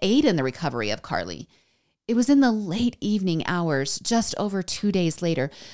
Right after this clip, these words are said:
that Carly mysteriously showed up knocking at her mother's door. And family told media outlets that Carly was immediately rushed to the hospital for evaluation,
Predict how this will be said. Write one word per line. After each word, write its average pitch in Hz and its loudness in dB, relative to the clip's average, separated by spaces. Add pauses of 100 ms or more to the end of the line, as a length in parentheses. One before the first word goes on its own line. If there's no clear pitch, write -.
(200)
that - -4
Carly 285 -2
mysteriously 208 -2
showed 262 0
up 175 0 (260)
knocking 180 -2
at 165 0
her 180 2
mother's 185 2
door. - -2 (720)
And 208 4
family 370 2
told 196 -2
media 214 2
outlets 143 -2
that - -2
Carly 311 0
was 220 0
immediately 214 4
rushed 165 0
to 170 -8
the 160 -2
hospital 160 -2
for 165 -2
evaluation, 160 0